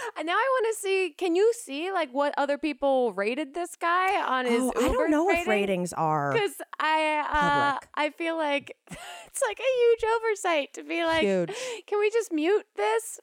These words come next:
Speaker 1: sir?"
Speaker 2: Just turn off the microphone.
Speaker 1: Yeah.
Speaker 2: We, I, I mean,
Speaker 1: He didn't get it that custom.
Speaker 2: Grace, it got to the point where I almost was gonna go,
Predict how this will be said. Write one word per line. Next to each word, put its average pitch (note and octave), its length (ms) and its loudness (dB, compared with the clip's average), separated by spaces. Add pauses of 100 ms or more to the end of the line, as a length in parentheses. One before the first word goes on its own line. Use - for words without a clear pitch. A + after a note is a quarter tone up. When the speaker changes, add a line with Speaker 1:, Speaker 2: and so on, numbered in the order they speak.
Speaker 1:
sir?" G#4+ 400 0
Speaker 2:
Just B4 180 2
turn A4 240 2 (160)
off - 120 -6
the A#4 140 0
microphone. A#4 580 0
Speaker 1:
Yeah. A3+ 320 -2 (140)
Speaker 2:
We, G#4 100 2
I, G#4+ 380 2 (480)
I F#4 60 2
mean, G#4 320 -2
Speaker 1:
He C4 140 -4
didn't C4 180 -4
get B3 140 -2
it A#3 80 -8
that A3+ 220 -4
custom. F#3 520 -8 (140)
Speaker 2:
Grace, F4+ 320 0
it F#4 140 -2
got A4 200 0
to G4+ 60 -8
the F#4 100 0
point C#4 320 -2
where A#3 200 0
I A3 120 0 (160)
almost A#3 540 2
was G#3+ 140 -2
gonna F#3+ 200 -2
go, F3 340 0